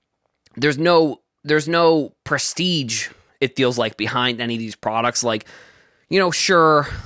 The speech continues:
a blaster box of Hoops is gonna have, like, twelve cards per pack. I think there's probably eight cards per box. But it's like, you can,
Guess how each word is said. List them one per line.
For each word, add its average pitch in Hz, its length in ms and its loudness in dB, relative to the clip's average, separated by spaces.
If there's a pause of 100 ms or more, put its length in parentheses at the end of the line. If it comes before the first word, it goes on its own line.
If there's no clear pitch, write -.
a 135 80 0
blaster 151 420 -2
box 131 360 -4
of 110 120 -6
Hoops 135 320 -2
is 120 100 -8
gonna 120 160 0
have, 117 320 -2
like, 113 280 -8 (320)
twelve 143 320 2
cards 127 300 2
per 117 80 -6
pack. 110 440 -2
I 113 60 -6
think 117 140 -8
there's 110 120 -8
probably 113 260 -6
eight 117 220 -8 (460)
cards 117 500 -2
per 113 360 -4 (220)
box. 120 460 -2 (300)
But 233 140 4
it's - 80 -8
like, 190 180 -4 (200)
you 269 220 0
can, 247 220 -2